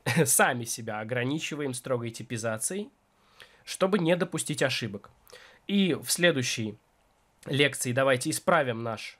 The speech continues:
класс MyStack и сделаем так, чтобы этот класс стал обобщённым. Итак, в прошлой лекции мы наделали ерунды, как будто бы у нас не C Sharp восемь,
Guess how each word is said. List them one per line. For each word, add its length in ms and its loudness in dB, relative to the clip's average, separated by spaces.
класс 320 0
MyStack 580 0
и 80 -4
сделаем 480 2
так, 360 2
чтобы 680 4
этот 280 2
класс 260 4
стал 340 2
обобщённым. 680 -4
Итак, 500 0
в 80 -20
прошлой 320 0
лекции 460 0
мы 140 0
наделали 640 -2
ерунды, 520 0
как 200 -2
будто 300 -4
бы 480 -2
у 100 -4
нас 300 2
не 100 -2
C 140 -6
Sharp 320 0
восемь, 480 -4